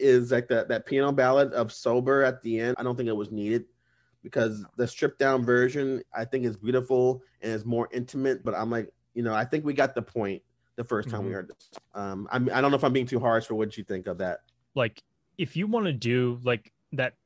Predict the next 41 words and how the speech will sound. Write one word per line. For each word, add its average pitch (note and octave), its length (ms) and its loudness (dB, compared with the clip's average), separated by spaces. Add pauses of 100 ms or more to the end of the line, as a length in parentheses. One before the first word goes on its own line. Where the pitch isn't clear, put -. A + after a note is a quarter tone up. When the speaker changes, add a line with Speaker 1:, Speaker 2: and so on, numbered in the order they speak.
Speaker 2:
piano A#2 600 0
rendition A#2 680 -4
of G#2+ 120 -6
a G#2 40 -8
song A#2 280 -2
that G#2+ 100 -2
you G#2 100 -4
already G#2 200 -4
do, G#2+ 360 -6 (100)
you A2+ 100 -6
know, G2+ 320 -8
save G#3+ 280 -4
it A#3 80 -12
for, A#3+ 100 -10
like, F#3+ 280 -2 (100)
when C#3+ 220 -2
you're C3+ 160 2
on A2+ 160 0
tour. G#2+ 500 -8 (160)
Don't G3 300 0 (200)
introduce C3+ 460 -2
the B2 80 -6
same C3+ 340 0
song A#2 380 -2
twice A#2+ 360 -2
on A2+ 120 -4
an A2 100 -4
album. G#2+ 520 -4 (140)
Speaker 1:
Yeah. G2 440 -2 (380)
I C3 120 2
guess C3+ 280 2
we C3+ 80 -10
should - 160 -14
say C3+ 120 -2
there's B2 140 -2
only A#2 160 0
eight D3 240 -2
songs A2 340 -4
on G#2 60 -14
this G#2 60 -2
album. G#2 260 0